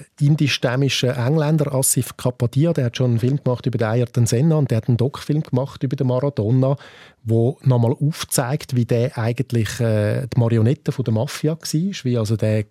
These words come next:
Camorra-Boss, der Maradona am Morgen um drei ins härteste Quartier von Neapel gebracht hat, um den Leuten zu zeigen, ich habe in dieser Stadt gemacht, wo man auch sieht, wie die den mit Kokain, äh,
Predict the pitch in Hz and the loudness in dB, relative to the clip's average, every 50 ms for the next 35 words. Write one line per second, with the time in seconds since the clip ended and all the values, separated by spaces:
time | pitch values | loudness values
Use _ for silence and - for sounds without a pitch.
0 | _ - 120 107 107 110 120 165 143 147 156 151 - - 139 135 160 - - - | _ -2 0 2 4 4 4 2 2 2 0 0 0 0 0 0 0 0 0 0
1 | - - - 135 120 117 117 117 117 107 123 123 139 139 127 120 113 113 113 113 | 0 -2 0 0 0 0 0 0 0 0 2 2 2 2 2 2 2 2 2 2
2 | 123 120 113 - 117 117 110 107 - 107 117 120 135 127 113 - - 117 123 - | 0 0 0 0 0 0 0 2 2 2 4 4 4 4 2 2 2 0 0 0
3 | - 117 - - - - 113 107 - - 120 127 120 - - - 123 113 113 113 | -2 -4 -4 -4 -2 -2 -2 0 0 2 2 2 0 0 -2 0 2 4 4 4
4 | 110 104 131 156 - - 160 - - 151 151 165 156 - 165 160 - - 117 110 | 2 2 0 0 0 -2 -4 -2 -2 -2 -2 -2 -4 -6 -8 -6 -4 -4 -4 -2
5 | 117 104 117 117 117 - - - 123 107 120 151 147 - 160 151 - - - - | -2 0 0 0 -2 -2 -4 -6 -4 -4 -4 -4 -2 0 0 -2 -2 -4 -12 -18
6 | - - _ - 160 147 143 - 127 123 117 127 120 113 113 107 - - - 117 | -20 -14 _ 2 2 2 4 2 2 2 2 2 2 2 0 -2 -2 -2 -2 -2
7 | 117 - - - - - 123 117 160 175 - - - - 127 120 120 123 120 117 | -2 -4 -10 -8 -2 -2 0 0 0 -2 -6 -8 -8 -4 -2 0 2 2 2 2
8 | 113 110 - - - 127 123 151 151 - - 127 117 123 110 117 113 113 110 110 | 0 -2 -4 -2 -2 0 0 0 0 -2 -2 0 0 0 0 0 2 2 2 0
9 | 110 - - 120 117 - - - 113 110 113 117 135 165 175 165 - - - - | 0 -2 -2 -4 -4 -4 -4 -2 0 0 2 2 4 4 2 2 0 -4 -12 -20
10 | - - - _ - 139 127 123 135 | -20 -20 -14 _ -4 -2 0 0 0